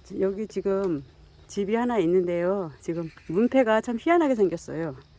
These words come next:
한번 가-, 좀 가까이 좀 가볼까요? 아, 지금 정원에 꽃들도 이렇게 많이 있는데요. 야, 지금 이로 인하시 저거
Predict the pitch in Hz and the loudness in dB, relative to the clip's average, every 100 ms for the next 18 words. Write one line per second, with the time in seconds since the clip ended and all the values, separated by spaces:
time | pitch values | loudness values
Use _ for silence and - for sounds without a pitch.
0 | _ _ - 202 196 165 - - - - | _ _ -14 -4 -2 -4 -10 -20 -20 -20
1 | - _ - 180 170 - 196 190 165 147 | -20 _ -6 -6 -6 -6 -4 -4 -6 -8
2 | 160 170 170 226 - - - - - - | -10 -4 -4 -6 -14 -20 -20 -20 -20 -20
3 | _ _ _ - - - _ _ _ _ | _ _ _ -20 -20 -20 _ _ _ _
4 | _ - _ _ - - - - - - | _ -20 _ _ -20 -20 -20 -20 -20 -20
5 | - 208 170 156 - 196 202 160 - - | -12 -10 -10 -14 -6 -4 -4 -6 -20 -20
6 | - - - - - - 180 196 202 190 | -20 -20 -20 -20 -20 -12 -4 -2 0 0
7 | 269 277 247 208 190 170 160 170 160 160 | -2 -4 -6 -6 -6 -6 -6 -2 -2 -2
8 | 156 180 208 151 - - _ _ - - | -4 -6 -6 -8 -16 -20 _ _ -20 -20
9 | - - - - - - - - - - | -20 -20 -20 -20 -20 -20 -20 -20 -20 -20
10 | - 156 151 143 - - 165 156 _ _ | -20 -16 -16 -18 -20 -14 -12 -12 _ _
11 | - - _ - 185 175 165 147 143 160 | -20 -20 _ -6 -4 -2 -4 -6 -8 -10
12 | 156 151 | -10 -10